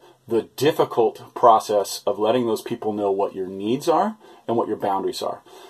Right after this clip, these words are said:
If you have a friend that comes over and just emotionally dumps on you all the time, then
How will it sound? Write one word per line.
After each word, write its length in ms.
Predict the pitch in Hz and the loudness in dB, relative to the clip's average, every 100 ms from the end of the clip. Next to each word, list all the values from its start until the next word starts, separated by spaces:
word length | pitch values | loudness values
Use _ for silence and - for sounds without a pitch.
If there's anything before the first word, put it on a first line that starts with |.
| - | -4
If 180 | 117 131 | -2 0
you 80 | 135 | 2
have 160 | 160 | 4
a 60 | 160 | 4
friend 380 | - 147 156 147 | 4 2 4 2
that 120 | - | 0
comes 240 | 143 131 | 0 4
over 260 | 139 139 139 | 6 6 4
and 80 | 120 | 0
just 180 | 127 | -2
emotionally 560 | 117 113 139 147 147 131 | 0 4 2 2 -2 0
dumps 300 | 120 131 - | 2 2 2
on 140 | 151 | 2
you 120 | 160 160 | 4 4
all 100 | 156 | 4
the 80 | |
time, 380 | 165 165 170 190 - - - - | 4 2 2 0 -6 -20 -18 -4
then 360 | 120 117 117 | 0 0 0